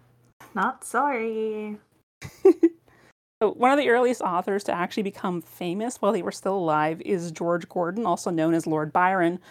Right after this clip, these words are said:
Speaker 1: who lived between seventeen eighty-eight and eighteen twenty-four. This guy's work became so popular that to this day we use the term Byronic hero to refer to characters that harken back to Byron's penchant for moody, deep-thinking,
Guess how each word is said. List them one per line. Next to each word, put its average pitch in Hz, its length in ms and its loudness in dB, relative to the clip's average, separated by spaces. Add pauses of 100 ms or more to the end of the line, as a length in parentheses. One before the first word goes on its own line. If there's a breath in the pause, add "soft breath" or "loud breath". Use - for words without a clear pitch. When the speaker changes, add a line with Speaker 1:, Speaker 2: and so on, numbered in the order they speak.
(360 soft breath)
Speaker 1:
who 202 60 0
lived 202 160 4
between 202 320 -2
seventeen 175 400 -2
eighty-eight 160 420 0
and 190 80 -2
eighteen 160 240 -2
twenty-four. 185 560 -4
This 170 220 -4
guy's 190 260 4
work 165 240 0
became 165 480 0 (160 soft breath)
so - 300 4
popular 208 640 4
that 165 200 0
to 269 200 -2
this 277 220 -2
day 170 540 2
we 185 120 -2
use 175 300 -4
the 226 100 2
term 165 400 -2
Byronic 165 460 2
hero 175 520 4 (220 soft breath)
to - 100 0
refer 285 200 4
to 277 60 2
characters 214 400 4
that - 120 0
harken 190 320 2
back 160 240 2
to 196 80 -2
Byron's 160 320 0
penchant - 400 -4
for 170 120 -4
moody, 170 340 0
deep-thinking, 160 760 -2